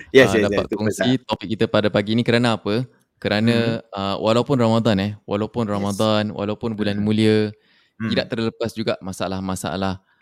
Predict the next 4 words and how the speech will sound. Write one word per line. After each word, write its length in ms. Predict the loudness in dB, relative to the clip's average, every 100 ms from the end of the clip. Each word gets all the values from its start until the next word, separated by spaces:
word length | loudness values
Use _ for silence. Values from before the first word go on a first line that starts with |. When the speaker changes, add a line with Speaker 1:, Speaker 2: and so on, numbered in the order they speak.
| _ -12
Speaker 2:
ah, 340 | -10 -8 -8
Speaker 1:
Betul. 220 | -4 -4
Speaker 2:
kekeluargaan, 640 | -2 -2 0 0 0 -4 -6
masalah-masalah 880 | -8 -4 -2 -2 -2 -4 -4 -4